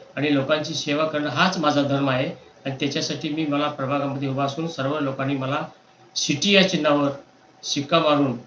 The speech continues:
नगराध्यक्ष पदाचे उमेदवार अशोक अण्णा व नगरसेवक पदाचे उमेदवार मी रशीद मोहम्मद पठाण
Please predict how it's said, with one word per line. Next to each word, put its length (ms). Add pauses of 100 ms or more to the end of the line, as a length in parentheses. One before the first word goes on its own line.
(280)
नगराध्यक्ष 520
पदाचे 380
उमेदवार 360
अशोक 260
अण्णा 280 (400)
व 80
नगरसेवक 480
पदाचे 420 (440)
उमेदवार 320
मी 180
रशीद 460
मोहम्मद 320
पठाण 180